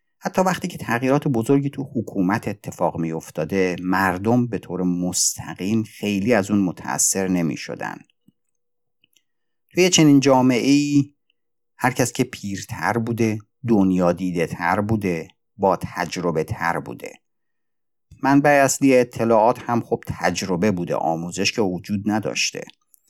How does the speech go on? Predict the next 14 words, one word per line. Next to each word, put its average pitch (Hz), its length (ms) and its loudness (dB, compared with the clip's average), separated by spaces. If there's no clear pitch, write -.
در 113 200 4
نتیجه 135 800 4
پیران 117 760 2
با 98 280 2
تجربه، 92 1080 -2
پیران 90 640 -4
حکیم 107 760 -2
دنیا 85 520 -6
دیده 87 800 -2
بر 85 140 0
جوانان 87 720 0
غلبه 85 640 -2
اجتماعی 80 600 -4
داشتن. - 460 -8